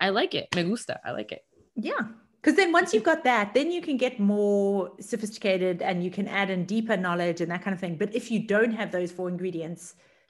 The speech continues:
Speaker 2: you're screwed. So
Speaker 1: Yeah.
Speaker 2: So let's just get those right. And those are a really big behavior change for a lot of people.
Speaker 1: Yeah, I think the, somebody a long time ago, I wanna say it was Elle Woods, but if I was wrong, Legally Blonde, but if I was wrong, I'm wrong,
Speaker 2: Mm.
Speaker 1: I'm wrong. But she's like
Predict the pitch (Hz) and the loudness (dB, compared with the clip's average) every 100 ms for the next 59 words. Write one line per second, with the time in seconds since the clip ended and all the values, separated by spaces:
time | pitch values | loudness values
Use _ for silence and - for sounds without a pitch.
0 | _ _ _ - 185 - 214 170 - _ | _ _ _ -4 -4 -2 -2 -2 -8 _
1 | _ _ 202 - - - - 196 185 156 | _ _ -8 -8 -14 -4 4 6 6 2
2 | 120 - _ - 202 208 220 220 208 196 | -4 -16 _ -2 2 4 4 0 0 0
3 | 196 202 190 - 196 214 254 220 180 214 | 2 2 2 2 4 4 4 2 2 2
4 | 220 202 247 202 214 214 208 202 156 156 | 0 2 2 4 2 2 0 -2 -6 -8
5 | - 165 165 160 180 - - - _ _ | -8 -4 -4 -6 -10 -14 -16 -18 _ _
6 | _ _ - 277 294 220 226 254 269 240 | _ _ -4 0 2 2 2 2 4 8
7 | 220 185 160 - - 240 320 277 156 160 | 8 8 6 0 -2 2 4 4 2 0
8 | 165 160 160 151 151 156 - - 165 165 | -2 -2 -2 2 2 2 -2 -2 0 0
9 | 190 202 202 175 - 156 151 147 147 147 | -2 0 2 2 0 2 2 2 2 0
10 | 156 165 - 147 147 147 131 135 131 143 | -2 -6 -4 -2 -2 -2 -4 -6 -6 -4
11 | 143 143 131 127 127 131 143 160 151 143 | -2 -2 -2 -2 -4 -4 -2 0 0 -2
12 | 143 143 151 143 139 349 - 120 135 165 | -2 -2 -4 -2 2 2 2 -6 -8 -10
13 | - - - 185 214 196 196 190 185 | -16 -12 -6 0 0 4 6 6 4